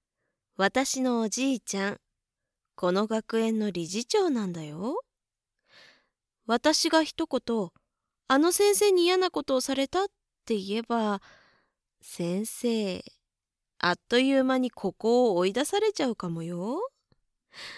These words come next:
それが嫌だったら、私とエッチなこと、しよう？え？それは明らかに脅迫だっ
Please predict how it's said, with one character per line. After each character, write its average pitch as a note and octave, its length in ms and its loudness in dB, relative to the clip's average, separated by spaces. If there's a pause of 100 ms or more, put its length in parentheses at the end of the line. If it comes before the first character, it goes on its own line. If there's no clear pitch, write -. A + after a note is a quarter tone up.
(960)
そ F3+ 240 0
れ G3+ 140 2
が A3+ 120 -4
嫌 A3 240 -2
だ A3 100 -4
っ F#3+ 60 -8 (160)
た D#3+ 120 -10
ら、 D#3+ 360 -14 (1080)
私 G3+ 440 -6
と G#3+ 120 -6
エ G#3+ 140 -4
ッ A#3 120 -8
チ - 160 -12
な E3+ 140 -12
こ - 160 -18
と、 - 180 -12 (600)
し - 280 -8
よ A#3 160 -2
う？ F4 40 -4 (3750)
え？ F3+ 260 -2 (720)
そ - 240 2
れ B3+ 100 6
は C#4 200 4
明 A3 200 -2
ら G#4 140 2
か B3+ 100 2
に F#3 140 -4
脅 A#3 200 0
迫 C#4 280 -2
だ C#4 180 2
っ C#4 80 -2